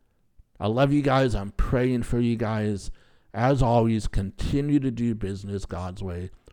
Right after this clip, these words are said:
for his glory and for the advancement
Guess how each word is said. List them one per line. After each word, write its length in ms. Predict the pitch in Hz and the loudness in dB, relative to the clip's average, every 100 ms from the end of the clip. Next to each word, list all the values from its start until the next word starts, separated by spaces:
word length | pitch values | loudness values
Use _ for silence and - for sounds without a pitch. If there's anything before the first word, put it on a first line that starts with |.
| - | -10
for 220 | - 95 | -6 -4
his 340 | - 139 143 | 0 0 0
glory 680 | 120 104 104 101 98 101 95 - _ _ _ - | -2 -2 2 2 2 0 -4 -10 _ _ _ -10
and 100 | 101 | -6
for 180 | - 98 | -4 -4
the 140 | 90 | -4
advancement 800 | 95 87 95 104 98 107 101 95 | -6 -6 -4 -4 -2 -2 -2 -4